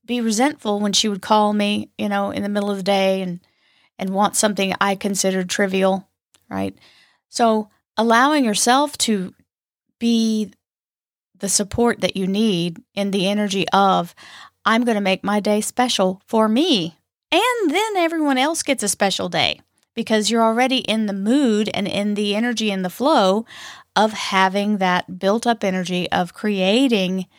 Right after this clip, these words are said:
that wonderful frequency. When you start off in a feeling of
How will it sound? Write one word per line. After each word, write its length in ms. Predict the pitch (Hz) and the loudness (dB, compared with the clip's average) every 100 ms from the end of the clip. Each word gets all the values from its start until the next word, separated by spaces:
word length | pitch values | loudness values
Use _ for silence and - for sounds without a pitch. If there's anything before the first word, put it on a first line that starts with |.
| _ _ _ _ | _ _ _ _
that 600 | 185 202 185 190 202 - - | -2 2 4 4 2 -4 -14
wonderful 540 | 185 190 190 190 190 | -4 -4 -2 -4 -6
frequency. 680 | - 285 339 214 185 - - - | -2 -2 0 -4 -4 -6 -6 -8
When 140 | 196 | -8
you 100 | 190 | -6
start 480 | - - 214 220 285 | -2 0 2 4 4
off 480 | 320 240 240 - - - - - - - | 4 2 0 -4 -20 -20 -20 -20 -16 -4
in 140 | 214 | -2
a 60 | 196 | -2
feeling 500 | - 240 247 240 226 | 0 0 2 0 0
of 520 | 196 196 190 190 - | -2 0 0 -4 -14